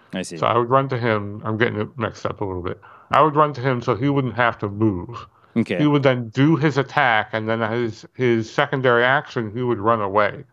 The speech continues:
Speaker 1: Right.
Speaker 2: Then I would run away, go all, as far away from him as I could.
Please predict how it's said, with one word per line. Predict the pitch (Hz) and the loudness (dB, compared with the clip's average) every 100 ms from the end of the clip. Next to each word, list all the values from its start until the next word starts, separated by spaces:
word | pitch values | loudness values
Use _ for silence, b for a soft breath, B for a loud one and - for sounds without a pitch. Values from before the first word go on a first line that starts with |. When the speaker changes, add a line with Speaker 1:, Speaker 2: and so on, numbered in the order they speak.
| - | -2
Speaker 1:
Right. | 107 92 85 - _ _ _ _ _ _ _ _ _ _ _ _ 151 | 0 0 -6 -16 _ _ _ _ _ _ _ _ _ _ _ _ _
Speaker 2:
Then | 120 123 120 | 0 0 0
I | 123 123 175 | 2 2 4
would | 151 107 | 0 -2
run | 107 | -2
away, | 95 - - - _ _ _ _ _ _ | -2 -8 -10 -14 _ _ _ _ _ _
go | 123 113 123 | 2 2 4
all, | 120 131 135 | 4 6 4
as | 117 | 2
far | - 139 143 | 4 6 8
away | 135 139 | 6 2
from | 135 120 | 0 -2
him | 120 | -2
as | 110 | 0
I | 107 | 0
could. | 101 - 113 90 | -2 0 0 -2